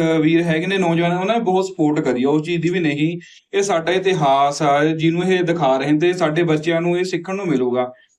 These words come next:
ਕਿ ਸਾਡਾ ਇਤਿਹਾਸ ਆ ਜਿਹੜਾ, ਉਹ ਇੰਨਾ ਹੋ ਗਿਆ ਵੀ ਉਹਨੂੰ ਸਿਰਫ ਏਦਾਂ ਫਿਲਮਾਂ ਹੀ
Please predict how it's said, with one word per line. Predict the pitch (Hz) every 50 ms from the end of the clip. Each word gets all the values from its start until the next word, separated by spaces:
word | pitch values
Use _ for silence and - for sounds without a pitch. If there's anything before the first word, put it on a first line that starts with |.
| _ _ _ _ _
ਕਿ | - 214 214
ਸਾਡਾ | 202 214 185 170 185 190 190 190 196 190 190
ਇਤਿਹਾਸ | 190 175 185 185 156 143 131 135 135 135 165
ਆ | 160 156
ਜਿਹੜਾ, | 156 160 180 196
ਉਹ | 202 202 226 190
ਇੰਨਾ | 170 156 170 185 202
ਹੋ | 202 202 208 208 202 196 190
ਗਿਆ | 185 196 190
ਵੀ | 185 196 196 196 196
ਉਹਨੂੰ | 196 185 185 196 196 196 208 208 214 202
ਸਿਰਫ | - 196 180 175 185 208
ਏਦਾਂ | 175 156 151 170 175 175
ਫਿਲਮਾਂ | 170 165 165 180 202 208
ਹੀ | 208 208 208 208 208 202